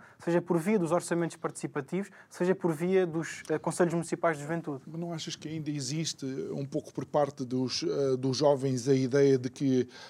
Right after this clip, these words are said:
Speaker 2: as juventudes partidárias, eh, são, eh, instrumentos onde, eh, o poder está cristalizado, eh, por assim dizer, por causa do chefe do partido,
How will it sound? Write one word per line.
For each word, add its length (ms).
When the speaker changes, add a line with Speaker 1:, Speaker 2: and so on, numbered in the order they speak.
Speaker 2:
as 120
juventudes 540
partidárias, 1040
eh, 260
são, 800
eh, 640
instrumentos 1160
onde, 500
eh, 20
o 160
poder 500
está 400
cristalizado, 1400
eh, 40
por 140
assim 220
dizer, 320
por 120
causa 280
do 160
chefe 280
do 120
partido, 480